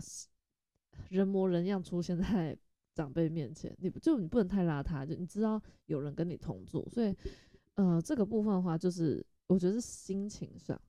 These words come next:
这不是空间大小。那我觉得当初买这个房子也是对的，因为它是空间有隔开，那我这一层楼就是我跟我先生的主卧，所以在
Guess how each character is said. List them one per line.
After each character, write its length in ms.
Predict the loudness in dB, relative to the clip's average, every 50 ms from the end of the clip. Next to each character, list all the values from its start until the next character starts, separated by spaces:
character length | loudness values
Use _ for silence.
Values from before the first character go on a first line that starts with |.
| _ _ _ _ _
这 80 | 0
不 140 | 0 2 0
是 100 | -2 -2
空 240 | -4 -2 -4 -4 -2
间 180 | -4 -4 -4 -4
大 220 | -6 -6 -6 -6
小。 240 | -10 -12 -12 -12 -12 -18 _ _
那 140 | -4 -2 0
我 120 | 0 0
觉 120 | -2 -2 -2
得 240 | -2 -2 -4 -4 -8 -12 _ _ _ _ _ _ _ _ _ _ _ _ _ _ -12 -6
当 160 | -4 -4 -4 -2
初 100 | -2 -2
买 140 | -2 -2
这 60 | 0 -2
个 80 | -2
房 160 | -2 -6 -12
子 80 | -12 -12
也 60 | -8
是 120 | -8 -8 -6
对 260 | -4 -2 -2 -2 -4
的， 140 | -6 -8 -6
因 100 | -4 -2
为 320 | -2 0 -2 -2 -4 -6 _ _ _ _ _ _ _ _ _ _ _ _ _
它 160 | -4 -2 0
是 140 | 0 0 -2
空 240 | -2 -2 -4 -2 0
间 80 | -2
有 100 | -2 -2 -4
隔 260 | -6 -4 -4 -4 -4
开， 280 | -4 -4 -6 -6 -6 -6
那 240 | -4 -4 -4 -4 -6 -4 _
我 200 | 0 0 0 0
这 140 | -2 -2
一 100 | -2 -2
层 240 | -2 -4 -8 -10 -10
楼 120 | -12 -10 -8
就 80 | -8
是 100 | -4 -4
我 220 | -2 0 0 0 0
跟 120 | 0 -2
我 120 | 0 -2
先 180 | -2 -2 -4 -4
生 140 | -2 -4 -2
的 100 | -4 -4
主 220 | -6 -4 -4 -4
卧， 360 | -4 0 0 0 0 0 -6 -12 _
所 180 | _ _ 2
以 40 | 4
在 120 | 4 2